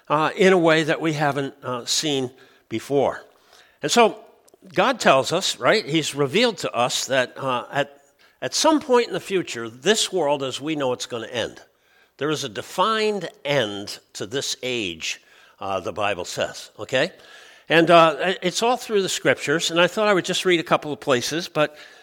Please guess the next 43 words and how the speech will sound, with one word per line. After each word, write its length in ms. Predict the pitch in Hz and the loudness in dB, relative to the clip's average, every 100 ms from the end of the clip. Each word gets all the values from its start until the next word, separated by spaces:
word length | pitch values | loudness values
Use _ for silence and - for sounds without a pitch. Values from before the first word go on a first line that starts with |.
| _ - | _ -8
uh, 140 | 139 | -6
when 220 | 120 160 | 0 4
we 100 | 175 | 4
think 260 | 175 285 302 | 2 -2 -4
about 340 | 196 160 160 | 0 0 0
the 60 | - | -4
future 520 | - 277 285 - 127 | -4 -4 -4 -4 -4
and 240 | 147 165 160 | -2 -2 0
where 180 | 220 | 0
we're 100 | 220 | 0
going 360 | 170 247 220 156 | 0 0 2 2
and 120 | 165 | 0
what's 200 | 185 226 | -2 -4
gonna 200 | - 202 | -4 -4
happen 400 | 180 240 254 175 | -2 -2 -4 -8
to 180 | - 117 | -4 0
us, 200 | 160 - - - - - | 0 -2 -8 -18 -20 -10
uh, 60 | - | -4
I'm 300 | 220 175 208 | 0 4 4
in 120 | 254 | 4
Isaiah 540 | 226 190 143 196 226 240 | 4 2 2 2 2 0
chapter 560 | - 202 196 190 165 | 0 0 0 0 0
sixty-five, 1000 | 139 - - 220 - 233 196 123 113 156 | 0 -2 -2 -2 -4 -8 -4 0 2 0
and 200 | 156 147 | 0 0
I'm 80 | 165 | 0
just 220 | 165 220 | 0 -4
reading 200 | 214 214 | -4 -2
a 60 | 208 | 0
couple 320 | - 170 170 | 0 -4 -2
of 80 | 143 | -2
verses 460 | 165 220 - 123 - | 0 -2 -2 -4 -4
here. 280 | 104 151 - - - - 113 | -2 -4 -6 -20 -20 -16 -2
God 260 | 143 214 | 2 2
is 160 | 208 - | 0 -4
talking. 440 | 151 117 - 190 | 0 0 0 -4
He 100 | 175 | -4
says, 300 | 165 175 147 | -4 -2 -2
"For 640 | - 139 131 - - 175 175 | -4 -10 -12 -12 -4 0 0
behold, 720 | 151 139 185 254 156 185 - - - - _ - | 0 -2 0 2 4 4 2 -16 -20 -20 _ 2
I 200 | 180 294 | 4 4
create 600 | - 262 208 175 170 120 | 2 -2 2 4 4 0
new 340 | 127 170 269 | 0 2 4
heavens 600 | 208 208 202 214 208 - | 4 4 4 0 0 -2